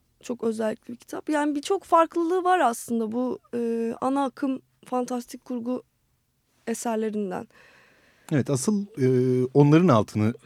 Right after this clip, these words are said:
Speaker 2: e,
Speaker 1: Hı hı.
Speaker 2: çizmek derdindeyim. Çünkü işte dediğim gibi, e, Tolkien ve, e, Le Guin'i bir kenara, e, bırakıyoruz. Çünkü onlar hakikaten, e, fantastik edebiyatı zaten edebiyatın bir parçası,
Speaker 1: Evet.
Speaker 2: e, haline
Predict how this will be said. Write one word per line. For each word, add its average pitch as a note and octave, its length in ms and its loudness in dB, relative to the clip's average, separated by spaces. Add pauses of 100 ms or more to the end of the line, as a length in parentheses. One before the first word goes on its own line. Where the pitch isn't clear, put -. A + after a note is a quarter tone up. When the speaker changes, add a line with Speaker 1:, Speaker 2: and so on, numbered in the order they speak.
(100)
Speaker 2:
e, A#2 40 -2
Speaker 1:
Hı G#2+ 180 2
hı. G#2+ 180 2
Speaker 2:
çizmek A2+ 440 0
derdindeyim. G#2+ 580 2
Çünkü C3 360 -2 (420)
işte - 200 0
dediğim A#2 240 4 (260)
gibi, G#2+ 360 -2
e, G#2+ 100 -4 (380)
Tolkien B2+ 440 2
ve, A2+ 240 2
e, G#2+ 420 2
Le A#2+ 60 8
Guin'i A#2+ 420 2
bir B2+ 80 -4
kenara, G#2+ 360 2 (560)
e, G2+ 300 4
bırakıyoruz. D3+ 440 2
Çünkü D3 220 0
onlar B2+ 360 2
hakikaten, C3+ 460 0 (520)
e, A2+ 400 2 (160)
fantastik B2 640 2
edebiyatı A#2 720 4 (520)
zaten D3 540 2 (100)
edebiyatın C3+ 600 2
bir C#3 120 -2
parçası, C3+ 760 2
Speaker 1:
Evet. A3+ 260 -6
Speaker 2:
e, A2+ 300 0
haline B2 600 4